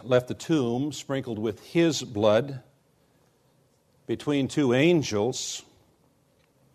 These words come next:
God meets with man on the basis of the dead, buried, and resurrected living Christ.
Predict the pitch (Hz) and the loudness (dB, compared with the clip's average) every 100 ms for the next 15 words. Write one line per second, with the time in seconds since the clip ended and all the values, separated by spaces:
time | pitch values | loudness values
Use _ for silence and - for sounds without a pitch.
0 | _ - 131 143 151 131 143 143 135 - | _ 0 2 2 0 -4 -4 -2 -4 -10
1 | - - 151 135 127 127 117 117 123 120 | -16 -10 -8 -6 0 2 4 4 2 0
2 | 117 104 131 143 - 131 131 - - - | 0 4 4 4 2 -2 0 -2 -6 -4
3 | 110 104 95 120 135 139 127 117 120 117 | -2 -2 0 4 4 4 -6 0 4 4
4 | 123 - 113 107 127 123 117 127 139 - | 2 0 -4 0 -2 -2 -2 0 -2 -4
5 | 95 82 101 95 _ _ _ _ _ _ | -8 -8 -10 -16 _ _ _ _ _ _
6 | _ _ _ _ _ _ _ - 123 107 | _ _ _ _ _ _ _ 0 0 2
7 | 110 - 131 87 - - - | -2 0 2 2 -2 -12 -14